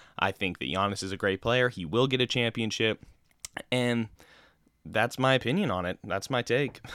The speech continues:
<laughs> And a great way to segue into the next thing is Brooklyn Nets, because <laughs> no disrespect to them, they are playing amazing basketball right now. Uh, they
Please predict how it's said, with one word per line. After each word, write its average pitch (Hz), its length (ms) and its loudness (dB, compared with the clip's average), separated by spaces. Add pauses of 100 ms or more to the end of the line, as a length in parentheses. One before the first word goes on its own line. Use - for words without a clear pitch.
(120)
<laughs> 143 80 -2 (360)
And 107 360 -4 (680)
a 110 100 6
great 120 220 6
way 135 160 8
to 123 80 4
segue 127 440 6
into 123 200 2
the 101 160 4
next 123 260 2
thing 107 280 2
is 107 260 2
Brooklyn 113 560 2
Nets, 139 420 2 (140)
because 107 560 2 (260)
<laughs> 117 260 -2
no 104 220 2
disrespect 117 520 0
to 110 40 0
them, 135 220 2
they 110 120 6
are 107 80 4
playing 110 280 0
amazing 107 440 0
basketball 101 520 0
right 90 180 2
now. 87 240 -2 (640)
Uh, 98 520 4
they 113 760 4